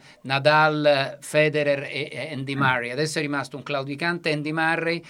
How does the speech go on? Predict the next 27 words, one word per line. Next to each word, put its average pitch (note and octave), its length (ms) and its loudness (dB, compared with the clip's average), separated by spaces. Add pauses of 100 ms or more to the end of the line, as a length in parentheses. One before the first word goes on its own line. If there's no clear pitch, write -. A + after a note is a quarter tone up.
(180)
un B2+ 120 -8
Djokovic, D3+ 880 -2
diciamo, C3+ 340 -6
sempre D3 380 -8
più D#3 280 0 (360)
da C#3+ 120 -2
un C#3 80 -4
punto D3 280 -6
di C#3 80 -4
vista C#3+ 340 -2
mentale C#3 640 -2
problematico, C#3+ 840 -4
mentre C#3 340 -6
fisico, C#3+ 680 -6 (280)
diciamo, C#3 440 -4
con C#3 200 -6
delle C3+ 200 -8
serie D3 260 -2
problematiche C#3 800 -4
vere C#3 400 0
di, C3 160 -8
per B2+ 220 -12
quanto C3 260 -10
riguarda C3 400 -8
Federer C3 460 -8
e B2 120 -12
Nadal. B2 480 0